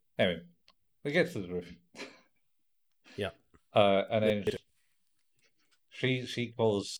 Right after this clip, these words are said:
Speaker 1: to the ledge and starts climbing and says, "Right, I'm gonna do it. I'm gonna end it," type thing. And Miki's like, "Don't do it. No,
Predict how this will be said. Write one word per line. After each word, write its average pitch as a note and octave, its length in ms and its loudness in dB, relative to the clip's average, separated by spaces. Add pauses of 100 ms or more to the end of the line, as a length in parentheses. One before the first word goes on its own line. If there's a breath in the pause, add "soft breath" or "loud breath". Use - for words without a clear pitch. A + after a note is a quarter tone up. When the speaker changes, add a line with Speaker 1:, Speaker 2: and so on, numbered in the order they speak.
Speaker 1:
to G#2+ 140 -4
the F#2 140 2
ledge A#2 440 6
and F#2+ 80 -14
starts - 260 0
climbing F#2+ 340 0
and E2+ 120 -8
says, E2+ 520 -6 (380)
"Right, F#2+ 140 0
I'm F#2 60 -8
gonna F#2+ 200 -2
do G#2+ 120 -2
it. A2 160 2
I'm G2+ 80 -10
gonna F#2+ 320 -2 (1300)
end A2 300 -2
it," G#2+ 160 0
type G#2 240 -4
thing. G#2 380 0
And F2 320 -6 (160)
Miki's G2 400 -8
like, F2+ 240 -4
"Don't F3 260 -4
do G2 160 -8
it. C3+ 200 -12 (580)
No, D3+ 380 -4